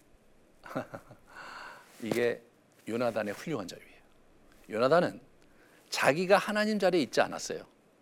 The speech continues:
예? 다윗이 하나님, 하나님의 길을 갈 수 있도록 격려하고 도와주면서 옆에 있었어요.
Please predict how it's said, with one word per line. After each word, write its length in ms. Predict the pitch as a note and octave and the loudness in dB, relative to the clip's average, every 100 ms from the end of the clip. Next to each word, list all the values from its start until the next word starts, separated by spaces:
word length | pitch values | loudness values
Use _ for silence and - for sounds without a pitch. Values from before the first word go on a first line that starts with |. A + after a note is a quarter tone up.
| _ _ _ _ _ _ _ _ _ _ - | _ _ _ _ _ _ _ _ _ _ -8
예? 140 | D3+ A#3 _ - - - - - - - | -8 -8 _ -20 -20 -20 -20 -20 -8 4
다윗이 420 | C#3+ A3+ - B3 | 6 8 6 4
하나님, 560 | - A#3+ A#3+ B3 A#3 - | 2 2 4 2 0 -4
하나님의 380 | A3 B3 A#3+ A#3+ | 2 6 6 4
길을 180 | A3 | 2
갈 160 | - D#3 | 2 2
수 100 | G3+ | 2
있도록 300 | F#3 F3+ F3 | 2 2 2
격려하고 560 | - B2+ C#3+ B2+ A#2+ B2+ | 2 0 2 2 2 0
도와주면서 800 | A#2 F#2+ F2+ - - G3+ G3 F2 - - - - | 0 0 -2 -10 -2 4 4 4 -4 -20 -20 -12
옆에 360 | - C3 - F3+ | -4 -4 -2 -6
있었어요. 580 | C3+ D#3+ - C#3+ D#3+ | -4 -6 -4 -4 -4